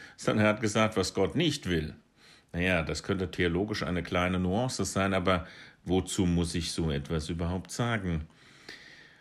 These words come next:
Und ich wurde heftig angegriffen von verschiedenen Seiten. „Wie kannst du diese Namen nennen? Wie kannst du den Mann so niedermachen? Wie kannst du? Wie kannst du?“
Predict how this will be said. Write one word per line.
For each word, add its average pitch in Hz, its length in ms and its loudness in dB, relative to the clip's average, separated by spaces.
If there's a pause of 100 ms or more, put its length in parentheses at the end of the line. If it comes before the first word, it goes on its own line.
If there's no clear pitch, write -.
(120)
Und 127 100 4
ich 139 160 4
wurde 170 160 4
heftig 180 500 0
angegriffen 156 640 2
von 147 220 4
verschiedenen 156 640 2
Seiten. 135 380 2
„Wie 123 120 4
kannst 127 260 0
du 120 60 6
diese 85 260 0
Namen 90 460 4
nennen? 82 380 2 (260)
Wie 123 100 4
kannst 190 300 6
du 180 40 10
den 135 180 4
Mann 131 240 6
so 131 140 6
niedermachen? 87 800 2 (300)
Wie 98 160 -2
kannst 143 460 0
du? 76 200 -2 (460)
Wie 80 240 -10
kannst - 420 -6
du?“ 73 140 -8